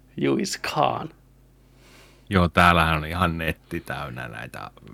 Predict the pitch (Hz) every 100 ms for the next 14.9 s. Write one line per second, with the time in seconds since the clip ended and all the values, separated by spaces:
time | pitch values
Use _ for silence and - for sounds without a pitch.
0 | - - 90 90 - 95 80 76 87 -
1 | 67 113 98 82 82 - 78 85 - -
2 | 82 - - - - - _ - - 127
3 | 127 110 101 101 101 101 - 95 87 90
4 | 95 87 82 78 80 78 78 85 - 95
5 | 98 92 90 92 87 82 - - 95 92
6 | 90 95 90 90 92 95 87 82 - _
7 | _ _ _ _ _ _ _ _ _ _
8 | _ _ _ 107 127 120 - 90 - 113
9 | 117 113 107 120 110 117 110 104 104 113
10 | 143 165 98 90 90 - - - 98 110
11 | 104 104 107 104 92 90 - - - -
12 | - - - 113 101 101 95 101 107 76
13 | - 113 113 107 - 117 131 160 - 180
14 | - 170 151 123 120 110 107 104 107